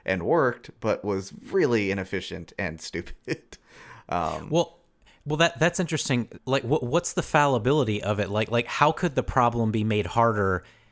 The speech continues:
Speaker 2: that would force you to actually rewrite it?
Speaker 1: Uh, I mean, I should have rewritten it for this. I just, because I did it in the morning, I'm like, "Well, I have to go to work." Uh, <laughs> so I just,
Speaker 2: <laughs>
Speaker 1: once I got a hacked solu-, I, I tested it with my hacked solution. I'm like, "I know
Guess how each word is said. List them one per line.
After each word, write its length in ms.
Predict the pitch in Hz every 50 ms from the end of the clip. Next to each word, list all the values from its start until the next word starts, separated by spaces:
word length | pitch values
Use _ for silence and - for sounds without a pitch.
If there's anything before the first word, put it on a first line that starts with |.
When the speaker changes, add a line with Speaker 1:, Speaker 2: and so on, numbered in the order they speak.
| _ _ _ _ -
Speaker 2:
that 160 | 107 117 104
would 120 | 104 98
force 400 | - - - 123 113 110 - - -
you 100 | 110 98
to 120 | 95 104
actually 360 | 92 90 101 - - 110 95
rewrite 400 | 87 98 92 85 98 101 95 87
it? 240 | - - - - - - _ _ _ _ _ -
Speaker 1:
Uh, 80 | 139 123 - -
I 120 | 147 143
mean, 360 | 139 143 135 123 117 110 - - -
I 100 | 123 131
should 260 | - - - 202 156
have 180 | 135 127 113 101
rewritten 380 | 107 107 98 98 - - 90
it 100 | - -
for 100 | - 95
this. 300 | 92 98 90 87 - - -
I 120 | - 101 101
just, 260 | 92 98 95 - - - _ _ _ - 113
because 380 | 139 123 - - 160 147 131
I 60 | 131
did 160 | 117 131 123 117
it 100 | 110 -
in 80 | 92
the 60 | 104
morning, 200 | 98 104 104 95 90
I'm 40 | 92
like, 160 | 90 87 -
"Well, 80 | 92
I 60 | 92 95
have 180 | 120 147 147
to 100 | - -
go 80 | 143 139
to 80 | 135
work." 380 | 104 101 104 90 82 - - - _ - - _ _ _
Uh, 200 | - 95 92 104
<laughs> 100 | - -
so 180 | - - - 131
I 100 | - 151 143
just, 400 | 160 156 - - 160 - - -
Speaker 2:
<laughs> 0 |
Speaker 1:
once 180 | 139 160 156
I 80 | 175 151
got 260 | 139 135 123 131 131
a 60 | 110
hacked 300 | 104 117 107 110 - - -
solu-, 280 | - 120 110 113 113 -
I, 180 | 139 139 - -
I 140 | - 120 120
tested 480 | 117 - - - 180 180 - - 131 113
it 100 | 113 -
with 140 | 104 104
my 100 | 104 95
hacked 260 | 98 104 90 85 - -
solution. 240 | 95 87 - - 95
I'm 60 | 104
like, 160 | 104 110 110
"I 60 | 113
know 340 | 117 127 139 147 147 143 143